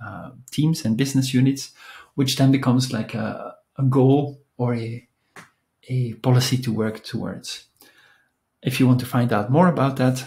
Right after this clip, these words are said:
please check out, uh, my videos on t-, setting a target posture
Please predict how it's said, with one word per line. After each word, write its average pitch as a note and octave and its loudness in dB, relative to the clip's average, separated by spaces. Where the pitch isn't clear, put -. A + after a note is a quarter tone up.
please B2 -2
check B2+ -6
out, A2+ -6
uh, G#2+ -8
my A#2+ -4
videos C3 2
on A#2 -4
t-, - -12
setting B2 -4
a A2 -8
target B2+ 2
posture C3 0